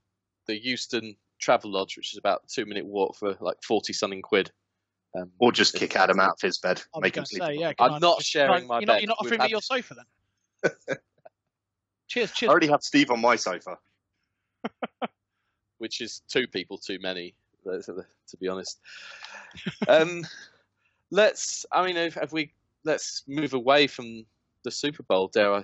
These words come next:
Speaker 1: dare I say it, unless we've, uh, we've got any, any more love to give those two wonderful teams.
Speaker 3: Are we, are we gonna throw in a prediction?
Speaker 1: Oh yeah, we should do that. I think we all, <laughs> we're all pretty confident that the,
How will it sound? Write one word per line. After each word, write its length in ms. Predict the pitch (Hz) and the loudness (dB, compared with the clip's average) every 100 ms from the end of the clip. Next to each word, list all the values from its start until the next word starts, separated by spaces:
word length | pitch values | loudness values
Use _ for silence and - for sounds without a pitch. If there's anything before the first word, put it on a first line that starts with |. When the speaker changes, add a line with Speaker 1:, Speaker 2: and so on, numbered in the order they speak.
| - | -2
Speaker 1:
dare 200 | 113 107 | 0 2
I 60 | 101 | 0
say 340 | - 113 104 | 2 4 6
it, 80 | 104 | 4
unless 320 | 107 107 - | 0 -4 -4
we've, 200 | 110 101 | -8 -2
uh, 280 | 110 107 107 - _ | 4 4 4 -2 _
we've 180 | 104 107 | -10 -4
got 140 | 117 101 | 0 2
any, 280 | 107 107 - | 2 -2 -2
any 200 | 117 107 | -2 0
more 180 | 110 107 | 4 6
love 220 | 107 107 | 6 4
to 120 | - | -2
give 160 | - 107 | -6 0
those 220 | 107 101 | 0 0
two 260 | - 110 107 | -2 -4 -2
wonderful 340 | 110 104 113 | -4 -4 -10
teams. 460 | - 117 120 113 - _ _ | -2 -2 -2 -8 -12 _ _
Speaker 3:
Are 60 | _ | _
we, 120 | 170 | -6
are 80 | 165 | -4
we 80 | 165 | -4
gonna 180 | 170 165 - | -4 -6 -6
throw 160 | - 180 | 0 2
in 80 | 180 | 0
a 40 | |
prediction? 400 | 185 185 - 233 _ _ _ _ _ _ _ _ - - | -4 -4 -4 -10 _ _ _ _ _ _ _ _ -12 2
Speaker 1:
Oh 100 | 196 | 6
yeah, 200 | 285 269 | 8 8
we 80 | 190 | 6
should 200 | - - | 4 0
do 160 | - | 4
that. 220 | 107 113 - - _ _ - | 6 4 2 -10 _ _ 2
I 100 | 147 | 2
think 220 | 180 143 | 2 2
we 180 | 131 135 | 4 4
all, 320 | 135 127 - _ _ | 4 0 -4 _ _
<laughs> 100 | - | -6
we're 200 | - 147 | 2 4
all 200 | 175 160 | 6 4
pretty 340 | - 143 - | 2 -4 -4
confident 560 | - 151 139 - 127 113 | -4 -2 -2 -4 -4 -2
that 200 | 131 - | -4 0
the, 140 | 135 | 0